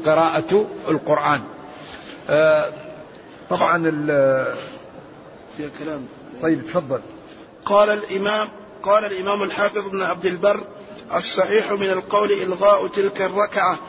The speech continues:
Speaker 2: ويأتي بركعة بدلا منها، كمن أسقط سجدة س-، سواء، كمن أس-، كمن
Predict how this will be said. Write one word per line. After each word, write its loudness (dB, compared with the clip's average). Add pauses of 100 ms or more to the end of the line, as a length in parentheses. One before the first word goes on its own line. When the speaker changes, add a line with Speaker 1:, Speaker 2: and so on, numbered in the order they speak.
(240)
Speaker 2:
ويأتي 0
بركعة 2
بدلا 0
منها، 0 (340)
كمن 2
أسقط -2
سجدة -2 (480)
س-، -4
سواء، 4 (220)
كمن 0
أس-، -4 (260)
كمن -2